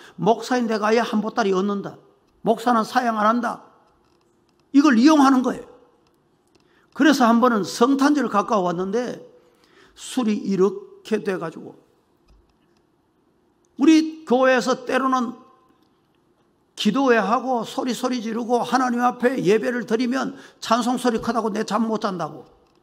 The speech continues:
와서 예배를 방해하고 이 인간을 그냥 두면 이 인간도 인간이 안 되겠고 교회도 피해가 있겠다 생각이 돼서 제가 그냥 두면 안 되겠다 생각을 해서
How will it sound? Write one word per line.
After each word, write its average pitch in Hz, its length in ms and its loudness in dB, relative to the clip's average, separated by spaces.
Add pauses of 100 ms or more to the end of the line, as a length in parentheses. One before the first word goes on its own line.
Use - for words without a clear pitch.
(360)
와서 226 600 0
예배를 233 500 4
방해하고 226 600 0 (1500)
이 220 200 0
인간을 220 460 0
그냥 202 380 0
두면 180 420 -2 (140)
이 240 280 2
인간도 240 460 2
인간이 220 460 0
안 190 240 -2
되겠고 220 600 0
교회도 262 720 0
피해가 220 380 0
있겠다 - 560 -8 (280)
생각이 240 460 -2
돼서 214 300 0
제가 202 320 -2
그냥 233 260 -2
두면 202 200 -2
안 170 120 -4
되겠다 196 260 -4
생각을 180 400 -6
해서 170 380 -10